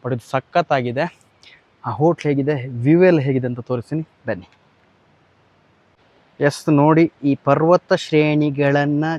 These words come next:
ಚೆನ್ನಾಗಿ ವೀಕ್ಷಣೆ ಮಾಡೋದಕ್ಕಿಂತ ಹತ್ರದಲ್ಲೇ ನೋಡಿ ಮಾಶು ರೆಸಾರ್ಟ್ ಅಂತಿತ್ತು. ಮಾಶು ರೆಸಾರ್ಟ್ಸ್, ಆ, ಬುಂತಾರ್ ಅಂತ ಇದೆ ನೋಡಿ. ಸಖತ್ತಾಗಿದೆ ಮಾತ್ರ. ಇಲ್ಲಿ ಹೊರಗಡೆಯಿಂದ ನೋಡಿ ಅಷ್ಟೇ ಖುಷಿ ಆಯ್ತು.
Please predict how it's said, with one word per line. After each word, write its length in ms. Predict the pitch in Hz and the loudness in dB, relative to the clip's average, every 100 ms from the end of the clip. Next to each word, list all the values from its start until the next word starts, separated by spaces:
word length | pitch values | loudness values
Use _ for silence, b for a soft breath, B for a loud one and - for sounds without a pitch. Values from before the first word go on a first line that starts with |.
| - | -10
ಚೆನ್ನಾಗಿ 640 | - 135 139 151 165 156 143 | -6 -4 -2 -2 -2 -2 -2
ವೀಕ್ಷಣೆ 420 | 139 - 139 131 | -2 -4 -8 -8
ಮಾಡೋದಕ್ಕಿಂತ 680 | 123 117 113 - 117 - 147 170 151 120 | -8 -10 -12 -14 -16 -10 -6 -6 -6 -10
ಹತ್ರದಲ್ಲೇ 500 | 123 - 147 135 127 | -14 -6 -2 -2 -2
ನೋಡಿ 320 | 123 139 135 - _ b b b b _ _ 139 | -4 -4 -6 -10 _ b b b b _ _ -2
ಮಾಶು 460 | 143 156 - 196 | -2 -2 0 2
ರೆಸಾರ್ಟ್ 440 | 165 127 143 143 139 | 4 4 4 2 0
ಅಂತಿತ್ತು. 500 | 123 120 110 147 170 _ _ b b b b _ 143 | -4 -6 -6 -4 -6 _ _ b b b b _ -4
ಮಾಶು 440 | 147 160 - 170 | -2 -2 0 2
ರೆಸಾರ್ಟ್ಸ್, 440 | 156 139 147 151 165 - _ _ - | 4 4 0 0 -12 -20 _ _ -10
ಆ, 380 | 131 127 127 131 - _ _ _ - | -6 -2 -2 -4 -8 _ _ _ -4
ಬುಂತಾರ್ 680 | 131 147 175 - 143 113 107 - | 0 0 -2 4 6 6 2 -8
ಅಂತ 180 | 120 123 | -10 -6
ಇದೆ 220 | 120 151 | -4 -4
ನೋಡಿ. 420 | 185 - 110 107 - _ _ _ _ _ | -4 -12 -16 -16 -18 _ _ _ _ _
ಸಖತ್ತಾಗಿದೆ 840 | - - - _ - 165 135 120 117 | -14 -14 -14 _ -8 -4 -2 -2 -6
ಮಾತ್ರ. 280 | 113 113 120 | -8 -8 -8
ಇಲ್ಲಿ 280 | 113 120 151 | -8 -6 -4
ಹೊರಗಡೆಯಿಂದ 500 | 131 127 139 139 135 | -4 -4 -4 -4 -4
ನೋಡಿ 280 | 127 123 | -6 -6
ಅಷ್ಟೇ 300 | 123 117 - | -6 -8 -12
ಖುಷಿ 320 | 131 127 - 143 | -12 -12 -10 -8
ಆಯ್ತು. 500 | 120 113 170 - | -8 -6 -8 -8